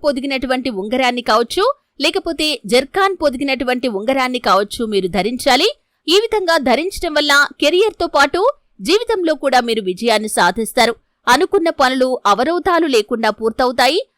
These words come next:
ఆ లక్ష్మీదేవి యొక్క కరుణా కటాక్షాలు మీకు ఖచ్చితంగా లభిస్తాయి. అలాగే ఇక లోహం విషయానికి వస్తే, అంటే వజ్రం కానీ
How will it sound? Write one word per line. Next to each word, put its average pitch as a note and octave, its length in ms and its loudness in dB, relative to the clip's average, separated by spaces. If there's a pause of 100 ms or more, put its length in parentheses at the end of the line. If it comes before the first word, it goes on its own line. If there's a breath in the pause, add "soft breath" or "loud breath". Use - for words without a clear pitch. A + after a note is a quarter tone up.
(180)
ఆ - 20 6 (120)
లక్ష్మీదేవి F4 640 -2
యొక్క D4 160 0 (120)
కరుణా A#3+ 300 0 (100)
కటాక్షాలు C#4 600 0 (400)
మీకు G#4+ 200 2 (120)
ఖచ్చితంగా B3+ 500 -2 (100)
లభిస్తాయి. A3 480 -2 (400)
అలాగే F#4 320 0 (220)
ఇక E4 100 -2 (140)
లోహం F#4+ 360 2
విషయానికి A#3+ 520 -4
వస్తే, G#3 280 -4 (360)
అంటే E4 180 -2 (140)
వజ్రం B3 440 -2
కానీ D4+ 240 -2